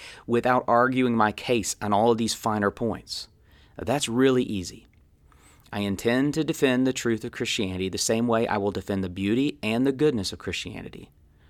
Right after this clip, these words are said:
with Jesus. At the end of the day,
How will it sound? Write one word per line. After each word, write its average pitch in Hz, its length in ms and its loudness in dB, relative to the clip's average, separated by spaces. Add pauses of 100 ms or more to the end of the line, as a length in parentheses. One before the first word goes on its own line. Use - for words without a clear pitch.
(260)
with 101 180 -2
Jesus. - 520 -2 (1000)
At 104 120 -4
the 104 140 -2
end 113 140 2
of 135 80 2
the 165 60 2
day, 95 400 0